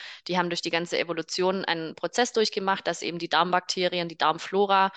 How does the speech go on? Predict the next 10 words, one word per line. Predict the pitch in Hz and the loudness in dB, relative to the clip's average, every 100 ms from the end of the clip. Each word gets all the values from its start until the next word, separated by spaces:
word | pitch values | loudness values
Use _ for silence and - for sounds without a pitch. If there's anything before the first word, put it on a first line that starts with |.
| - | -4
von | - 185 | 0 0
den | 180 175 | 0 0
Hunden | 190 - 180 | -2 -2 0
auch | - 170 | 0 0
in | |
der | 165 | 0
Lage | 151 160 185 | 2 2 2
ist, | 160 - | -4 -6
mittlerweile | 170 156 151 151 | -6 -2 0 0
Kohlenhydrate | 156 220 233 220 - 185 190 | 0 2 2 0 2 2 0